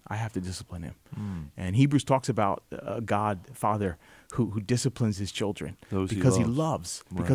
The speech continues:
Speaker 2: Right.
Speaker 1: he loves us. It's out of love. And so, um, throughout all of this, uh, I needed to change my eating habits and how I took care of my body and how I, you know,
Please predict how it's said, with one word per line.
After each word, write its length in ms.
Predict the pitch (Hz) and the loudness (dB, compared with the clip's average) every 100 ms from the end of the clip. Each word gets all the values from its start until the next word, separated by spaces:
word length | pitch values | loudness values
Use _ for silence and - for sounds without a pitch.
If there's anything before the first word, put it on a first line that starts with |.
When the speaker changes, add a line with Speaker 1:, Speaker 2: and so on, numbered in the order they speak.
| 120 | 4
Speaker 2:
Right. 60 | |
Speaker 1:
he 0 | |
loves 260 | 127 143 117 | 4 2 2
us. 120 | 92 | 0
It's 140 | 90 | 0
out 120 | 107 98 | 0 0
of 80 | |
love. 260 | 98 87 82 | 0 -2 -4
And 180 | - 113 | -2 0
so, 260 | - 120 113 - - - - | 6 6 4 -2 -20 -20 -14
um, 280 | - 98 - | -6 -4 -4
throughout 360 | 113 131 123 120 | -4 4 6 8
all 200 | 117 107 | 8 6
of 140 | 101 90 | 4 2
this, 260 | 95 - | 0 -2
uh, 480 | - 85 87 80 - - - | -4 -4 -4 -4 -8 -8 -2
I 120 | 107 | 2
needed 300 | 104 95 87 | 2 0 -4
to 80 | 92 | -8
change 520 | - 104 92 90 - - - _ _ | -6 -6 -4 -6 -12 -18 -20 _ _
my 160 | 110 - | -2 2
eating 260 | 107 98 | 2 2
habits 480 | 90 90 85 90 - - | 0 -2 -2 -6 -8 -8
and 120 | 95 | -4
how 140 | 98 92 | -2 -2
I 40 | |
took 160 | 95 95 | -2 -4
care 140 | 101 | -2
of 60 | 92 | -2
my 100 | 87 | -2
body 400 | 85 85 85 82 | -4 -4 -6 -6
and 140 | 87 | -6
how 160 | 90 90 | -6 -4
I, 240 | 87 85 - | -4 -6 -6
you 80 | 98 | -6
know, 220 | 85 80 | -6 -8